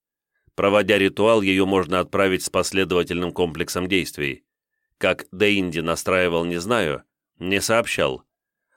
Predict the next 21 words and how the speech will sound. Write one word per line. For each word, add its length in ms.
А 140
вот 180
как 200
Денис 340
сделал, 400
я 180
знал 280
прекрасно. 680
Кстати, 400
эмблему 640
можно 400
сделать 400
один 320
раз, 340
пока 320
она 160
не 100
вернется. 640
Вторую 480
не 60
отправишь. 600